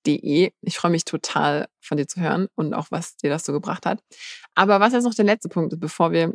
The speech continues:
auf das Ganze, äh, bevor ich nochmal so meinen persönlichen Take dazu gebe, ist, und das ist eine Sache, die ich auch total in diesem, äh, Gruppenprogramm Webdesigner Wunderland forciere, ist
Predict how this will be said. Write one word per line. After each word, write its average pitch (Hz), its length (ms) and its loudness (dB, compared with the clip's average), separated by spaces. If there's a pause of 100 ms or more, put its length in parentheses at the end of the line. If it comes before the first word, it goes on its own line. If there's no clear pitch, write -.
auf 170 100 -6
das - 140 -8
Ganze, 151 460 -2 (280)
äh, 165 160 -2
bevor 175 300 -4
ich 226 60 2
nochmal 196 200 2
so 170 80 -2
meinen 180 240 4
persönlichen 185 400 0
Take 185 200 -2
dazu - 280 -6
gebe, 165 220 0
ist, - 260 -2 (340)
und 180 160 0
das 226 100 4
ist 220 60 -2
eine 190 200 4
Sache, 170 180 2
die - 60 -4
ich - 100 -4
auch - 100 -6
total - 320 -4
in 165 100 -2
diesem, 156 360 -6 (160)
äh, - 220 -4
Gruppenprogramm 170 640 -2
Webdesigner - 380 -6
Wunderland 147 500 -2
forciere, 170 560 -2
ist - 220 -4